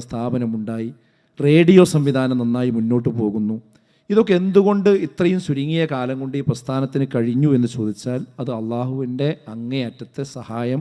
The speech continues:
ഒന്നുകൊണ്ട് മാത്രമാണ്. എന്തുകൊണ്ട് സഹായം കിട്ടുന്നു എന്ന് ചോദിച്ചാൽ ഇതാ പ്രവാചകന്മാരുടെ ആ രീതി അനുസരിച്ച് അതിൻ്റെ മുൻഗണനാക്രമം പാലിച്ചുകൊണ്ടാണ്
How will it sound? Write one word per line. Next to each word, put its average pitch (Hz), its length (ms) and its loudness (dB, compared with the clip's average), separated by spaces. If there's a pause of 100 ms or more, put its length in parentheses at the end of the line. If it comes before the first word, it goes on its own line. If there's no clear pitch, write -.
ഒന്നുകൊണ്ട് 113 480 -2
മാത്രമാണ്. 104 480 -12 (640)
എന്തുകൊണ്ട് 208 420 8 (120)
സഹായം 180 420 2
കിട്ടുന്നു 156 400 -2
എന്ന് 135 180 -4
ചോദിച്ചാൽ 117 460 -8 (560)
ഇതാ 208 160 6 (100)
പ്രവാചകന്മാരുടെ 170 1000 -2 (160)
ആ - 20 -4 (160)
രീതി 131 300 -4
അനുസരിച്ച് 120 520 -10
അതിൻ്റെ 185 320 -2
മുൻഗണനാക്രമം 147 800 -6
പാലിച്ചുകൊണ്ടാണ് 117 800 -4